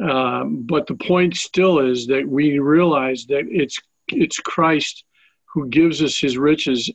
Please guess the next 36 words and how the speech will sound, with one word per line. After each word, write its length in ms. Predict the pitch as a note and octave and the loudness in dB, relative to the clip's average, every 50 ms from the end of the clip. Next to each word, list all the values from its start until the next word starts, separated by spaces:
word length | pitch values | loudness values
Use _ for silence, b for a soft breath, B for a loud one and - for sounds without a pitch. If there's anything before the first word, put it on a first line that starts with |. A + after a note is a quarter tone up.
| - | -6
and 280 | - C#3 C3+ C3+ C3 A#2+ | -4 -4 -4 -4 0 0
those 260 | C#3+ D3+ E3+ F#3 E3+ D3+ | 2 4 4 4 2 2
riches 420 | C#3 C3+ B2+ B2+ - C#3+ A#2+ A2+ | 2 0 0 0 -2 -6 -6 -2
will 180 | C3 C3+ C3 B2+ | 0 2 2 2
never 440 | B2+ C3 C3+ C#3+ D3+ E3 D#3+ E3+ D3+ | 2 2 2 2 0 2 2 0 -2
fade 320 | - - - C#3+ C3+ C3 | 0 0 0 2 2 2
away, 380 | C3 B2+ B2+ B2+ B2 B2 B2+ C#3 D3+ | 2 2 0 0 -2 -2 -2 -2 -4
and 160 | C#3 B2+ B2+ C3 | -4 -6 -6 -6
they'll 140 | C3 C3 C3+ | -4 -4 -4
nev-, 260 | C#3 C#3 C#3+ G3+ G3 | -2 -2 -2 -4 -4
we'll 280 | C4+ F#3+ C#3 C3+ C3+ C3+ | -4 -4 -2 -2 -2 -2
never 260 | C#3 C#3+ C#3+ C#3+ C#3 | -2 0 0 0 0
lose 320 | C#3 C#3 D3 D#3 D#3+ C#3+ B2+ | 0 2 2 2 2 0 -2
them. 260 | C3 A#2+ A2 G#2+ A2 _ _ _ _ _ _ _ b b b b b b b b b b b _ - - | -6 -8 -8 -10 -14 _ _ _ _ _ _ _ b b b b b b b b b b b _ -12 -4
You 140 | D#3 C#3 C3 | -2 0 2
won't 260 | C#3 D3 D3+ D#3 D3 | 2 2 2 2 2
have 260 | D#3 D#3+ D3+ D3+ C#3+ E3 | 2 2 2 2 0 0
any, 300 | - G#3 D#3+ E3 E3+ E3+ | 0 2 2 2 2 2
there 220 | - C#3+ C#3+ D3 | 0 2 2 2
won't 300 | C#3+ D#3+ F3 G3 G3+ F#3+ | 4 4 4 2 2 2
be 160 | G3 F3 D#3+ D3+ | 2 4 4 4
a 40 | |
sudden 640 | C#3+ - - - - F3+ F3+ E3+ E3+ E3 D#3 C#3+ - _ _ _ _ _ _ _ _ - | 2 0 -4 -2 0 2 2 4 4 2 2 0 -2 _ _ _ _ _ _ _ _ -8
depression 680 | A#2 - - - - - F3+ E3+ E3 - - - D3 C3 | -8 -8 -6 -6 -4 -2 0 0 0 0 -2 -2 -2 -4
of 120 | C3 A#2 | -6 -4
God's 360 | A#2+ D3 C#3 C#3 C#3 B2 A#2+ B2 | -2 0 0 0 0 -2 0 0
riches. 540 | C3 C3+ B2 - - F2 - - - - - _ _ _ _ _ _ _ _ _ _ _ _ _ _ _ _ _ _ _ _ _ _ _ _ - | 2 2 2 0 -4 -8 -8 -8 -12 -12 -16 _ _ _ _ _ _ _ _ _ _ _ _ _ _ _ _ _ _ _ _ _ _ _ _ 0
There 100 | C#3+ C#3+ | 2 4
won't 200 | D3 E3 F3+ E3 | 4 2 2 4
be 120 | F3 D#3+ | 4 2
a 60 | C#3+ C3+ | 2 2
sudden 360 | - - E3+ D#3+ D3+ D3 C#3 | 0 0 0 2 2 2 2
recession 680 | C3+ D3 E3 - - - E3 C#3+ C3 - - D3+ C3 C3 | 4 4 4 2 2 0 0 2 2 0 -4 -6 -8 -12
of 100 | B2+ B2 | -6 -4
God's 300 | C3+ C3 C3 B2+ A#2+ B2 | -2 -2 -2 -4 -4 0
riches. 500 | B2+ C3 A#2+ - - - - - - - | 0 0 0 -2 -6 -10 -10 -12 -14 -16